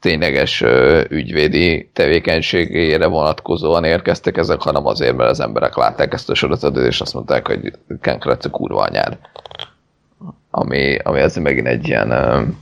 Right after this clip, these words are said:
megint egy olyan dolog, ami azt mutatja, hogy egy ilyen sorozatnak óriási, ö,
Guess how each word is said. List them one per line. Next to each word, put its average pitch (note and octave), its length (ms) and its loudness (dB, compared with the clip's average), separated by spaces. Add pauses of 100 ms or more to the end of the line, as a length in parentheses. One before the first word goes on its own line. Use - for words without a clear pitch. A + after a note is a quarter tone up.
(1120)
megint C#2 240 2
egy C2+ 120 2
olyan C#2 160 4
dolog, C2+ 200 4
ami C2 140 2
azt - 140 0
mutatja, B1+ 320 -2
hogy A#1+ 100 2
egy B1+ 120 0
ilyen B1 140 0
sorozatnak B1+ 600 0
óriási, A#1 640 2 (520)
ö, G#1+ 840 2